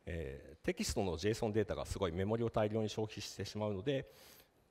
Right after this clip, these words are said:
それが問題になるといったケースもよく見かけます。何度も言うようですが、ただゲーム機を開発機で動かすというだけであれば、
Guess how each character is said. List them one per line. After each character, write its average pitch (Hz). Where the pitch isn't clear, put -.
そ -
れ 143
が 131
問 120
題 110
に 110
な 110
る 85
と -
い -
っ 90
た 120
ケ 123
ー -
ス 127
も 170
よ 107
く 92
見 80
か 85
け -
ま 76
す。 -
何 208
度 151
も 90
言 101
う 101
よ 104
う 98
で 92
す -
が、 107
た 190
だ 143
ゲ 135
ー 151
ム 160
機 117
を 98
開 110
発 110
機 101
で 80
動 139
か 202
す -
と 170
い 160
う -
だ 165
け 180
で 180
あ 175
れ 175
ば、 175